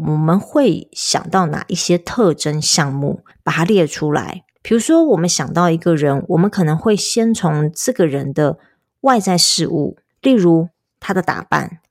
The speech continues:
好，穿衣服的风格、化妆的风格，还是走艳丽风、日系风，还是韩系风哦？还有他说话的声音听起来是什么感觉？再来就是我们的肢体语言啊、行为啊，然后还有我们的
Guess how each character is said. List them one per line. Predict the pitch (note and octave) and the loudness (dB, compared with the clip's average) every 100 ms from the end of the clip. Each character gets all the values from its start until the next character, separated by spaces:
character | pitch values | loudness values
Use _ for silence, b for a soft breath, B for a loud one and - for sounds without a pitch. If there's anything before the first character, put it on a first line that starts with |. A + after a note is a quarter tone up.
| _ _ | _ _
好， | - - - | -18 -16 -10
穿 | - F#3 | -2 0
衣 | F#3 | 0
服 | F#3+ E3 | 0 -2
的 | |
风 | E3+ - F3+ F3+ | -2 0 2 2
格、 | E3+ D3+ C#3 C#3 C#3 C#3 D3+ | 0 0 0 0 0 0 0
化 | D#3+ - F#3 E3 | -2 -2 0 -2
妆 | E3 E3+ E3 | -2 0 0
的 | E3 | 0
风 | - E3+ F3+ | -2 -2 -2
格， | E3+ D3 C#3 | -2 0 0
还 | C#3+ D#3+ | 0 -2
是 | - E3+ - | 0 0 0
走 | E3+ E3+ | 0 2
艳 | A#3 A3+ | 4 2
丽 | A#3 G#3+ | 2 0
风、 | - G3+ G3 G3+ | 0 0 2 2
日 | A3 | 2
系 | G3+ - G3+ | 2 0 0
风， | F#3+ F#3+ F#3+ | 2 2 2
还 | F#3 E3 | 2 0
是 | D#3 | 0
韩 | D#3+ - C#3+ | -2 -2 0
系 | D#3 - F3 | 0 2 0
风 | - D3+ D3 | -2 -4 -4
哦？ | D#3 D3+ - | -6 -8 -4
还 | B3+ | -2
有 | |
他 | A#3 B3+ B3+ | 2 4 4
说 | B3 - C#4+ | 2 2 2
话 | C4 A#3+ | 2 2
的 | |
声 | F#3 - A3+ A3+ A3+ | 4 4 4 4 4
音 | A#3 A#3 | 4 2
听 | A3+ A3+ | 2 2
起 | G#3+ | 2
来 | C3+ | 0
是 | D#3 | 0
什 | D#3 - | -2 -2
么 | - | -4
感 | - - - | -4 -6 -8
觉？ | - - - - _ _ | -8 -4 -4 -6 _ _
再 | - D#4+ | -2 2
来 | A3 E3 | 4 2
就 | E3+ F3+ | 2 -2
是 | - E3+ | 0 0
我 | |
们 | D#3 | 0
的 | E3 | -2
肢 | - G#3+ | 0 -2
体 | G#3+ F#3 E3+ | 0 2 2
语 | D#3 | 0
言 | D3+ D3+ D#3 | 0 0 2
啊、 | F3+ F#3+ F#3 | 2 4 2
行 | F#3+ - D#3+ F#3 | 2 2 2 2
为 | G3 E3 E3+ | 4 4 4
啊， | E3+ E3+ E3+ E3+ E3+ G3+ | 2 2 2 2 2 0
然 | E3 E3 | 0 2
后 | F#3+ F3+ D#3+ E3 E3+ | 2 2 2 2 0
还 | D#3 - | -2 0
有 | E3+ | 0
我 | E3+ | 2
们 | D3+ D3 D3+ | 0 0 0
的 | D#3 | 0